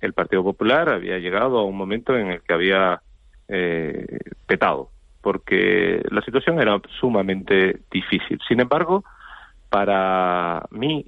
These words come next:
y me imagino que para muchos ciudadanos, el Partido Popular dio una nueva muestra de capacidad de reacción, una nueva muestra de saber hacer las cosas, y yo en este sentido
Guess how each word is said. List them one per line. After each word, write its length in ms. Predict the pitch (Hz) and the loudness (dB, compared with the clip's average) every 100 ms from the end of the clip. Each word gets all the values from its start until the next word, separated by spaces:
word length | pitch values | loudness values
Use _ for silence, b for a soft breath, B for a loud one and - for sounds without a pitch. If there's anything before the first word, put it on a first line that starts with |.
| _ | _
y 140 | 98 | -12
me 220 | - 95 92 | -10 -4 -2
imagino 420 | 90 - 104 104 | -2 0 0 2
que 100 | 101 | 0
para 240 | - 90 | 0 0
muchos 380 | 90 104 - 104 | 0 -4 -6 -2
ciudadanos, 500 | 107 104 104 110 117 | 2 4 2 -2 -8
el 100 | 104 | -6
Partido 280 | 98 - 98 | -6 -4 -2
Popular 420 | 95 95 113 120 | -2 0 0 0
dio 240 | 104 101 - | 0 2 2
una 220 | 123 117 | -2 -2
nueva 300 | 101 101 98 | 2 4 2
muestra 420 | 98 107 117 117 107 | 2 -2 0 0 2
de 140 | 98 | 0
capacidad 640 | - 92 - - 101 110 110 _ B B B _ | -2 -2 -4 -2 0 0 -2 _ B B B _
de 100 | 101 | 0
reacción, 640 | 95 95 - - 151 170 - B B | 2 0 0 0 0 -2 -12 B B
una 200 | - 120 | 0 2
nueva 300 | 107 104 98 | 4 2 2
muestra 640 | 98 - 110 113 120 107 104 | 0 -4 0 0 0 0 2
de 320 | 87 87 - - | 2 0 -2 -2
saber 260 | - 107 135 | 0 2 2
hacer 240 | 123 - | 2 -2
las 180 | 95 98 | -4 -4
cosas, 420 | - 147 - 156 151 B B B B - | -2 -4 0 -2 -2 B B B B -2
y 200 | 104 95 | 0 2
yo 420 | 107 110 113 101 | 4 6 6 4
en 140 | 95 | 0
este 200 | 98 - | -4 -6
sentido 680 | - 92 104 110 123 113 | -8 -4 0 4 4 2